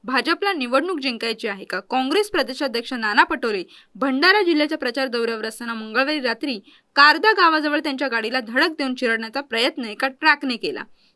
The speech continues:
ही अत्यंत गंभीर घटना असून त्यांचा घातपात करण्याचा डाव होता का, अशी शंका आहे. मायबाप जनतेच्या आशीर्वादाने नाना पटोले साहेबांना कोणतीही इजा झाली नसून ते सुखरूप आहेत.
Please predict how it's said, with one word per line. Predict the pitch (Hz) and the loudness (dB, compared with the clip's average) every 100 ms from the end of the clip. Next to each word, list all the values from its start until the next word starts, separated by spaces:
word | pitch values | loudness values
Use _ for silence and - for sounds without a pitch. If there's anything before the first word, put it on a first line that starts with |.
| - | 0
ही | 403 | 2
अत्यंत | 359 - 403 453 381 | 2 0 -2 0 0
गंभीर | 285 311 | 0 0
घटना | 294 262 269 | 0 0 -2
असून | 262 302 | -4 -6
त्यांचा | 262 220 262 | -6 -6 -8
घातपात | 233 202 - 359 370 | -6 -8 2 2 2
करण्याचा | 339 285 277 | -2 -2 -4
डाव | 202 220 330 | 0 6 6
होता | 381 311 220 | 6 0 -2
का, | - - - - | -6 -10 -14 -2
अशी | - 320 453 | 2 6 6
शंका | 381 240 220 | 6 0 0
आहे. | 170 - - _ _ _ | -2 -4 -20 _ _ _
मायबाप | 226 262 277 453 440 | 4 4 6 2 2
जनतेच्या | 381 339 359 359 | 0 0 0 2
आशीर्वादाने | 294 330 285 277 285 | 0 0 0 0 0
नाना | 247 233 | -2 0
पटोले | 277 269 254 311 | -2 -2 0 0
साहेबांना | 294 214 240 269 208 - _ _ | -2 -6 -4 -4 -6 -10 _ _
कोणतीही | - 320 359 440 554 466 | 2 2 6 6 6 4
इजा | 349 | 4
झाली | 339 311 294 | 2 2 0
नसून | 277 330 | -2 -2
ते | 381 | -4
सुखरूप | - 403 392 339 - | 0 0 2 0 -2
आहेत. | 180 | -6